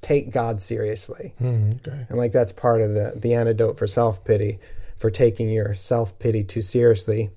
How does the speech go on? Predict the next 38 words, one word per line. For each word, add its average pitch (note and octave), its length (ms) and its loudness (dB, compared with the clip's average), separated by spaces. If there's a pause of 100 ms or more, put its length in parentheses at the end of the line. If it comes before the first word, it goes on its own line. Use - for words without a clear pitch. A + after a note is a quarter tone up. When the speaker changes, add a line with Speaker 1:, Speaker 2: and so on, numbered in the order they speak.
(100)
Speaker 1:
Take D#3+ 240 0
God D#3 240 2
seriously. A2 540 -6 (260)
That's D#3+ 240 2
what B2 140 6
we B2 100 0
need A#2+ 140 0
to A2+ 80 -2
take G#2 240 -2
seriously. A2 500 -6
Speaker 2:
Mm. A2+ 220 2 (340)
Wow, A2+ 160 -6
that's A#2+ 140 -4
great. A2+ 360 -2
Speaker 1:
What D#3+ 140 10
does D#3+ 160 8
he C#3 140 4
say? - 320 -6 (200)
He F#3+ 200 0
says C#3 240 6
you're B2+ 100 2
forgiven. G#2 520 -2 (200)
Speaker 2:
Mm-hmm. A#2 440 0 (120)
Speaker 1:
Like, D#3 140 4
that's A#3+ 260 4
why G3+ 140 6
David D3+ 500 6
could A#2+ 220 -4
get C3+ 180 4
up D#3 220 2
after C3+ 380 0
his B2 220 -2
sins C#3 680 2 (920)
with, B2 440 4 (1120)
with A2+ 260 -2
adultery, C#3 640 6
with A#2+ 220 4
murder. C#3 520 6